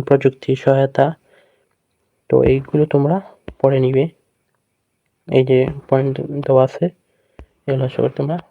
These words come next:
ভালো করে পড়ে নিবে। তো এই ছিল নবম শ্রেণীর জীবন ও জীবিকা প্রশ্নের সমাধান। তো ভিডিওটি ভালো লাগলে ভিডিওটি একটি লাইক করো, কমেন্ট করো এবং বন্ধুদের কাছে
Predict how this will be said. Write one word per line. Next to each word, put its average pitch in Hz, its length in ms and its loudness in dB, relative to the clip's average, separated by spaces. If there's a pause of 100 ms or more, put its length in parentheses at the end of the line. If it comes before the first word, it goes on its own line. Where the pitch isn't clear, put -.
ভালো 127 160 2
করে 127 220 -2
পড়ে 127 160 0
নিবে। 123 200 -4 (1000)
তো 143 60 -2 (160)
এই 151 160 4 (100)
ছিল 156 160 4 (840)
নবম 139 280 2
শ্রেণীর 139 380 0 (200)
জীবন 135 360 0 (140)
ও - 20 4 (120)
জীবিকা 135 440 0 (680)
প্রশ্নের 135 400 0
সমাধান। 139 360 0 (1160)
তো - 120 -4
ভিডিওটি 135 360 2
ভালো 135 200 4
লাগলে 143 300 0 (600)
ভিডিওটি 131 320 6
একটি 131 180 0
লাইক 131 260 2
করো, 139 140 2 (760)
কমেন্ট 139 280 2
করো 156 200 0 (180)
এবং 135 140 4 (100)
বন্ধুদের 131 400 4
কাছে 131 240 0